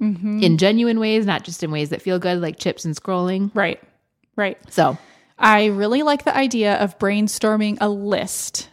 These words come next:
Speaker 1: of things that you feel like match that energy and that time.
Speaker 2: Right.
Speaker 1: 'Cause sometimes, you know, just from that list, you might get some more ideas. I do love the idea of something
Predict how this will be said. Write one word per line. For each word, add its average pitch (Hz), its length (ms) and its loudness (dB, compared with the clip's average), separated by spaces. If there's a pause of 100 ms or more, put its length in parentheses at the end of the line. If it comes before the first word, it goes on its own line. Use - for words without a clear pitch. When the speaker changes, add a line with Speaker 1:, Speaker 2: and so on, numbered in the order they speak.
(120)
Speaker 1:
of 196 160 2
things 175 800 -4 (200)
that 190 220 2
you 190 100 -4
feel 196 180 -2
like 180 240 -2
match 180 720 -2
that 190 400 0
energy 185 680 -4
and 196 200 -2
that 165 180 -2
time. - 500 -4
Speaker 2:
Right. 165 280 -6 (300)
Speaker 1:
'Cause 214 120 -2
sometimes, 190 880 -2
you 240 100 4
know, 170 380 2
just - 300 0
from 214 240 2
that 196 180 0
list, 196 420 0
you 220 140 0
might 196 280 -2
get - 220 -2
some 208 200 -2
more 180 260 0
ideas. 185 680 -4 (520)
I 214 100 2
do 240 260 2
love 214 360 4
the 233 120 4
idea 202 600 2
of 185 140 -2
something 214 920 2